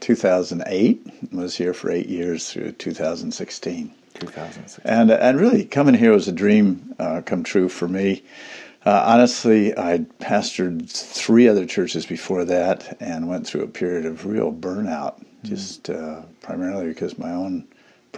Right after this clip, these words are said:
Speaker 1: perfectionism and weakness.
Speaker 2: Mm.
Speaker 1: And, uh, spent seven years,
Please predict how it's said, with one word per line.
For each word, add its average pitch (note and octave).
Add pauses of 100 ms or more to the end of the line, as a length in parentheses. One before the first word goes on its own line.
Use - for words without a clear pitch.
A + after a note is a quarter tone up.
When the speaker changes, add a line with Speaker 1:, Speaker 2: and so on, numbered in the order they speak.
(100)
Speaker 1:
perfectionism F2
and D#2 (180)
weakness. F#2 (280)
Speaker 2:
Mm. G#2 (480)
Speaker 1:
And, A2+
uh, G#2
spent A2
seven A2
years, G#2